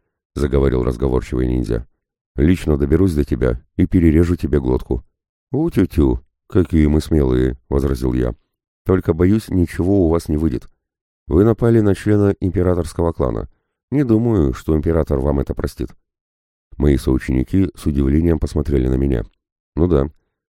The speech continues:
они же были не в курсе про ранение Арине-сенсей. Кстати, тут ведь должна же быть какая-то охрана, кто-то, кто следит, чтобы не было утечки информации.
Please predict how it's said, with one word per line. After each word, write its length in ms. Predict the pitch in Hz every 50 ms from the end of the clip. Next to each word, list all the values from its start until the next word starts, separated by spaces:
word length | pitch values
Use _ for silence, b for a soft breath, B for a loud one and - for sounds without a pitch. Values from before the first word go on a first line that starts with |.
| _ _
они 220 | - 80 92 101 98
же 100 | 90 92
были 220 | 90 98 98 95
не 80 | 98 95
в 80 | 87
курсе 340 | - - 131 139 - - 85
про 180 | 73 - 76 73
ранение 540 | 73 73 73 73 69 67 69 67 69 67 - _
Арине-сенсей. 800 | - 73 69 71 67 65 60 - - 67 64 - - 55 52 - _ _ _ _ _ _ _ _ _ _ _ _ _ _
Кстати, 420 | - - - - 78 - - 64 60
тут 240 | - - - - -
ведь 140 | 92 80 - -
должна 500 | - - - 80 85 85 82 104 127 123
же 160 | 104 87 80
быть 300 | 71 67 80 90 85 -
какая-то 500 | - 82 73 - 85 80 76 71 80 80
охрана, 600 | 80 - - 117 117 98 78 64 58 53 50 - -
кто-то, 420 | - - - 107 98 - 67 64 60
кто 200 | - - - 71
следит, 440 | 69 - 73 73 78 82 98 92 -
чтобы 400 | - - - - 71 67 71 73
не 100 | 80 82
было 200 | 73 69 67 67
утечки 420 | 69 69 - 76 67 - - -
информации. 720 | 67 65 - 80 78 80 82 69 - - - 58 52 53